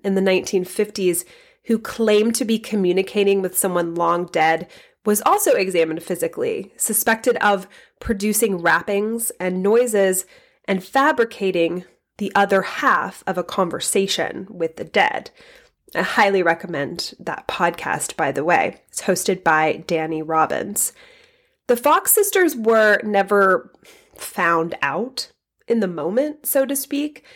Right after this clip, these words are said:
and they would go on to hold seances for huge groups of people, thus setting off a trend that would affect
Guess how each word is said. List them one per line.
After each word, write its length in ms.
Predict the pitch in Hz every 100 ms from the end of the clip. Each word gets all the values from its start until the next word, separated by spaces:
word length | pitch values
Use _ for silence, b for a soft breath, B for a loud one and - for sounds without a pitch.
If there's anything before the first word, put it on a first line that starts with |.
| b b b b
and 160 | 220
they 100 | 233
would 160 | 277 320
go 240 | 311 277
on 120 | 233 233
to 120 | 233
hold 200 | 220 190
seances 640 | - 180 175 175 185 170 -
for 260 | - 202 190
huge 640 | - - 233 202 202 196
groups 300 | - 170 -
of 200 | 165 -
people, 560 | - 190 190 - - - B B B
thus 300 | - 226 233 -
setting 340 | 226 214 208
off 220 | 185 185
a 60 | 185
trend 420 | 185 - 190 185
that 240 | 180 -
would 140 | 185 185
affect 580 | 196 - 170 165 -